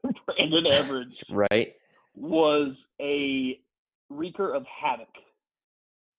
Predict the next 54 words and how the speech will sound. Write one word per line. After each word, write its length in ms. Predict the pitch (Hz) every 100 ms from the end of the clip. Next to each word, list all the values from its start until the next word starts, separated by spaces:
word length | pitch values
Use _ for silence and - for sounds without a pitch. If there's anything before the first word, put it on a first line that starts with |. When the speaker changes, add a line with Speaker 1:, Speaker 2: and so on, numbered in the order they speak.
| -
Speaker 1:
He 120 | 139
was 140 | 151
outstanding, 600 | 151 147 - 147 127 123
and 80 | 131
he 120 | 160
had 100 | 180
a 40 | 156
great 380 | 131 147 160 151
nose 180 | 151 147
for 80 | 139
the 80 | 120
ball, 320 | 127 123 117 -
too. 300 | 120 120 -
I'd 200 | 143 143
put 120 | 165
him 160 | 156 151
at 60 |
number 220 | 131 139 135 -
four. 400 | 123 120 120 - _ _ _ _ _ _ _ _ _ -
Number 340 | 147 196 196 - -
five, 320 | 170 170 151
you 180 | 185 170
have 140 | 135
a 60 | 113
lot 500 | 117 120 131 143 143
of 120 | -
people 260 | 143 131 131
who 120 | 135
could 160 | 131
be 140 | 131 131
in 80 | 127
this 100 | 120
conversation. 640 | - 131 123 - 127 120 131
Th-, 140 | 143 -
th-, 260 | 156 165 -
those 160 | 160 151 -
first 220 | 214 -
four 300 | 190 190 151
are 60 | 151
all 200 | 156 117
early 320 | 151 156 147 -
two 100 | 143
thousands 420 | 143 139 135 135 -
guys. 300 | 139 139 139 139 _ _ _ _ _ _ _ _ _ _ _ _ _ _ _ _ _ _ _ _ -
Five 360 | 147 165 175 160
is 120 | 151
when 140 | 156
you 80 | 147
get 220 | 147 151
into 160 | 147 135
the 80 | 139
more 180 | 143
recent 380 | 135 147 160 139
years. 360 | 147 151 160